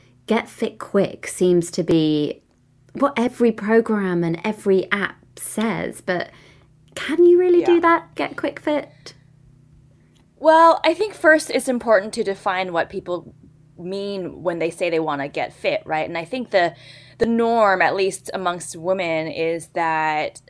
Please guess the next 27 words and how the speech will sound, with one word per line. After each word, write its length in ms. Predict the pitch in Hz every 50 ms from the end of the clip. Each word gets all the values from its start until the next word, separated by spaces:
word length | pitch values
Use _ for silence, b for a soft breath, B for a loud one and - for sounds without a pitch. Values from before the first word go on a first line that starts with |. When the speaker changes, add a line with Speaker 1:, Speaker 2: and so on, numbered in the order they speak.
| _ _ _ _ _
Speaker 2:
when 140 | - 185 180
they 100 | 175 175
say 120 | 175 202 190
they 80 | 175
wanna 220 | 165 160 165 160 151
get 160 | - - 160
fit, 240 | - - 349 392 -
they 120 | 208 170
typically 360 | - - 190 180 175 175 180
wanna 260 | 160 151 165 156 151
look 240 | 156 160 165 165 165
a 80 | - 147
certain 380 | - - - - - - 95
way. 320 | 98 98 65 58 - - _ b b b b b b b
And 260 | - 165 160 160 160 160
they, 80 | 160
uh, 300 | 160 156 - - - 151
usually 380 | 151 151 165 175 170 - 175 170
that 180 | 165 143 101
entails 600 | 165 - - 185 156 147 143 139 143 165 160 - - _ _ _ _ _ - -
shedding 640 | - - - 151 143 147 143 151 156 160 - - _ _ _ _ - -
a 120 | 170 165 - _ _ -
certain 340 | - - 196 - - 180
degree 280 | 170 175 170 165 147 135
of 140 | 156 160 -
body 280 | 208 185 170 170 175
fat. 360 | 165 - - 156 143 131 -